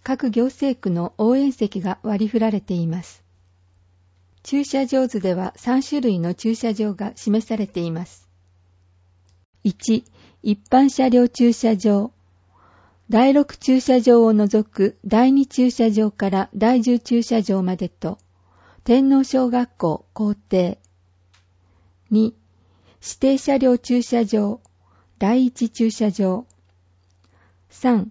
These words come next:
駐車券必要駐車場、第六駐車場。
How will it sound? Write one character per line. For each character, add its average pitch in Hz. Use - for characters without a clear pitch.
駐 277
車 285
券 190
必 -
要 254
駐 240
車 220
場、 208
第 226
六 240
駐 226
車 214
場。 196